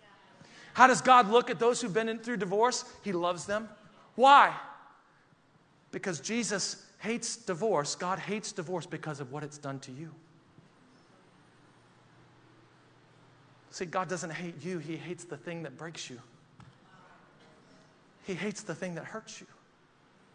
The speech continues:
He hates the thing that wounds you. Why? Because God designed marriage, and he knew that breaking that design would hurt you, hurt your kids, hurt everyone around you. It would hurt.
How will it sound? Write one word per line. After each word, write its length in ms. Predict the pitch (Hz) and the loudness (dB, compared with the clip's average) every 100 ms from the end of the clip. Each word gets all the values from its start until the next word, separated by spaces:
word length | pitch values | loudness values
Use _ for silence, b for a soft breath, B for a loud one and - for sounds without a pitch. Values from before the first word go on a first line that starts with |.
| - - - - | -20 -20 -18 -10
He 60 | 175 | -8
hates 220 | 226 - | -8 -10
the 100 | 170 | -12
thing 180 | 220 185 | -10 -10
that 160 | 147 | -10
wounds 340 | 165 240 185 - | -10 -10 -10 -14
you. 100 | - - - - _ _ _ - - _ - - - | -20 -20 -20 -20 _ _ _ -20 -20 _ -20 -20 -4
Why? 200 | 254 180 | 0 0
Because 260 | 175 180 | -2 -4
God 220 | 214 220 | -2 -4
designed 480 | 185 165 226 220 214 | -4 -4 -2 -4 -4
marriage, 320 | 226 254 247 | -2 -2 -2
and 100 | 214 | -4
he 140 | 185 233 | -2 -2
knew 180 | 233 277 | 0 0
that 160 | 269 | -2
breaking 360 | 262 285 269 247 | 0 2 2 0
that 120 | 262 | 0
design 400 | 247 294 302 262 | 0 4 4 4
would 100 | 233 | 2
hurt 360 | 180 311 247 233 | 2 2 2 4
you, 260 | 330 277 B B | 6 4 B B
hurt 260 | - 311 - | 0 0 0
your 80 | 294 | -4
kids, 440 | - 349 330 269 | 2 6 8 6
hurt 220 | - 359 | 4 4
everyone 440 | 311 330 359 349 311 | 6 6 6 8 6
around 360 | 294 339 359 | 8 6 4
you. 140 | 302 285 | 2 0
It 80 | 302 | 0
would 140 | 302 | 2
hurt. 520 | - 415 381 339 - | 4 6 6 2 -10